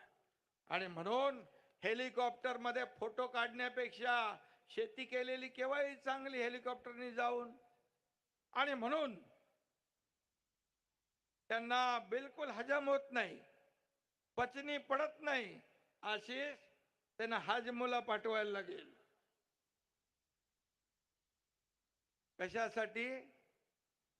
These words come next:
कारण डायजेस्ट होत नाही. वस्तुस्थिती, सत्य परिस्थिती आपण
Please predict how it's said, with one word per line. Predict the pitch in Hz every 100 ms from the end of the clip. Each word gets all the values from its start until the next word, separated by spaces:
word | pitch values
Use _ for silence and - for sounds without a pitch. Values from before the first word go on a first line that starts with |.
| _ _ _ _ -
कारण | 185 196 185
डायजेस्ट | 175 185 196 226 175
होत | 160 -
नाही. | 139 120 113 _ _ _ _ _ _ _ _ _ _ _ 208
वस्तुस्थिती, | 220 220 240 240 240 240 240 226 202 202 - _ _ _ _ _ _ _ _ _ _ _ -
सत्य | 226 226 269
परिस्थिती | 277 226 240 - 254 254 247 226 190 - _ _ _ _ _ _ _ _ _ -
आपण | 202 208 240 233 214 202